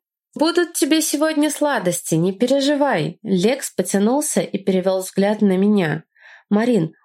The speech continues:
у тебя хоть что-то приличное из одежды есть?" "Боишься, что я в джинсовых шортах пойду?" Я не удержалась от смешка. "Ещё как боюсь", демонстративно ужаснулся он.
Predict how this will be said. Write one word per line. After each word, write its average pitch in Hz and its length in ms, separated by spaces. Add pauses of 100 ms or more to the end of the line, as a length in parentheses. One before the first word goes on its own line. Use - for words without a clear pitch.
у 214 60
тебя 214 280
хоть 254 220
что-то 185 400
приличное 185 640
из 180 200
одежды 190 460
есть?" 262 480 (460)
"Боишься, 269 720
что 254 180
я 262 220
в 254 40
джинсовых 262 540
шортах 381 480
пойду?" 185 480 (320)
Я 190 300
не 247 160
удержалась 185 600
от 175 140
смешка. - 600 (300)
"Ещё 247 500
как 196 360
боюсь", 202 480 (380)
демонстративно 190 840
ужаснулся 180 720
он. 165 320